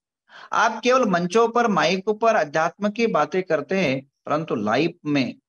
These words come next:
जीवन के अंदर व्यवहारिकता से भी प्रमुखताएं देखी जाती है। उसके बाद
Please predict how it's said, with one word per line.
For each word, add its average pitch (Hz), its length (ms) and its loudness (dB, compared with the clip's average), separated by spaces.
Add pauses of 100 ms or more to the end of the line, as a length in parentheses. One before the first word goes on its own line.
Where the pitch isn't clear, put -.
(180)
जीवन 139 440 0
के 151 200 -2
अंदर 127 440 2 (260)
व्यवहारिकता 147 680 0
से 151 160 -8
भी 233 100 -2
प्रमुखताएं 120 800 -2
देखी 101 300 -10
जाती - 340 -12
है। - 420 -20 (180)
उसके 233 380 2
बाद 254 440 2